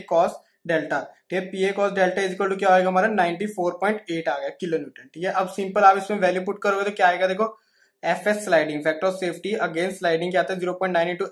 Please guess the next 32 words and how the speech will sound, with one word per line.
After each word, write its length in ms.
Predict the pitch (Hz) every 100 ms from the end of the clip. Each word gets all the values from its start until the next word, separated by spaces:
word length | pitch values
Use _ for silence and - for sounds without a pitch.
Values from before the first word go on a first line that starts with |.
| 160
F 160 | 160 -
by 100 | 185
P 180 | 185 175
A 80 | 180
cos 240 | 175 170 165
delta 320 | 160 208 214 208 _
should 220 | - 175
be 40 | 202
greater 220 | 196 214
than 120 | 208
one 160 | 185 185
point 200 | 208 185
four। 120 | 147 - _ _ _ -
तो 40 |
ज़ीरो 220 | 180 196 208
पॉइंट 220 | 233 220
नाइन 220 | 185 196 214 190
into 260 | 185 190
हमारा 180 | 202 202
क्या 100 | 202
है, 100 | 214
नाइंटी 360 | 220 190 185 208
एट 120 | 196 214
पॉइंट 160 | 208
ज़ीरो 160 | 170 170
फ़ाइव 240 | 175 190 226 - -
divided 220 | 180 190
by 80 | 226
ninety 240 | 208 202 226
four 140 | 208 208
point 300 | 233 233 -
eight। 180 | 175